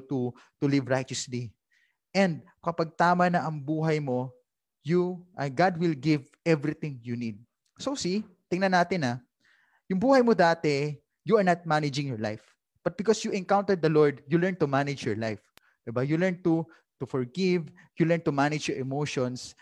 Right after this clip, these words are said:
That's why si Lord, nilevel up ka. Bakit? Kasi yung level of righteousness mo, inaayos na niya eh. Diba? Kaya ngayon, dahil you learn to manage things, pinagkakatiwalaan ka na ni Lord.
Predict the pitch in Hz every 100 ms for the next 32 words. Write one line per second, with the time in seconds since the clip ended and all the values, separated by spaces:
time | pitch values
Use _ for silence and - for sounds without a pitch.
0 | - 208 - 180 165 165 - 240 170 170
1 | 214 247 226 202 202 170 - 190 170 120
2 | - _ _ _ 160 143 185 190 180 165
3 | 196 175 - _ 156 160 156 151 165 151
4 | 147 147 143 - 127 143 - 175 151 117
5 | 117 113 117 - 113 139 120 101 _ _
6 | _ - 101 101 _ _ - 214 220 220
7 | 160 151 139 160 170 170 156 180 240 -
8 | 165 135 180 151 143 143 - _ _ _
9 | _ - 147 - 185 185 185 175 180 165
10 | 147 139 139 131 135 120 110 104 107